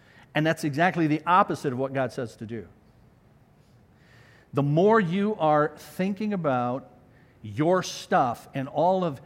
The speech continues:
your stuff that can go wrong, and your mind is going in that, remember, hypervigilance, and you're, the more you're doing that and you're thinking about your stuff, one of the things that God offers you to help you with that is an outlet in the lives of other people.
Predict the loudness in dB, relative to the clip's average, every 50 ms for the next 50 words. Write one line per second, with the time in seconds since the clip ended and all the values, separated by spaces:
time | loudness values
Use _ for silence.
0 | -20 -14 -8 -6 -2 -2 -2 -2 -4 -6 0 0 0 0 2 -4 -6 -6 -6 -8
1 | -8 -6 -4 -2 -2 -2 -2 -2 0 0 0 0 -2 -4 -4 -6 -4 -4 -4 -6
2 | -6 -4 -4 -4 -2 -2 -4 -6 -6 -6 -8 -8 -6 -4 -2 0 0 0 0 -2
3 | -4 -6 -12 -20 -20 -20 _ _ _ _ -6 -4 -4 0 0 2 0 2 0 0
4 | 0 0 0 0 0 -2 -2 -2 -4 -4 -2 -2 -4 -4 -2 -4 -4 -4 -4 -6
5 | -10 -14 -20 -12 -8 -8 -6 -4 -2 -2 -2 -2 -4 -8 -18 -20 -20 _ _ _
6 | _ _ _ _ _ _ _ _ _ _ _ -2 -2 0 2 4 4 4 4 4
7 | 2 2 2 2 2 2 2 0 0 0 -4 -4 -4 -4 -6 -6 -4 -4 -2 -4
8 | -4 -4 -8 -12 -14 -8 -4 -2 -2 -2 -2 -6 -16 -20 -20 -20 -20 -8 -2 0
9 | 0 2 2 0 -2 -4 -4 -6 -6 -4 -6 -6 -8 -6 -4 -2 0 0 0 0
10 | -2 -4 -12 -18 -20 _ -2 2 2 2 0 0 -4 -4 -4 -6 -8 -10 -8 -8
11 | -10 -8 -2 -2 -2 0 -2 -4 -6 -6 -6 -6 -6 -8 -8 -6 -8 -10 -8 -8
12 | -8 -10 -6 -2 0 0 0 0 0 -4 -4 -4 -4 -6 -8 -8 -8 -6 -6 -4
13 | -2 -2 -2 -2 -4 -6 -8 -10 -8 -8 -8 -10 -10 -12 -12 -14 -14 -16 -20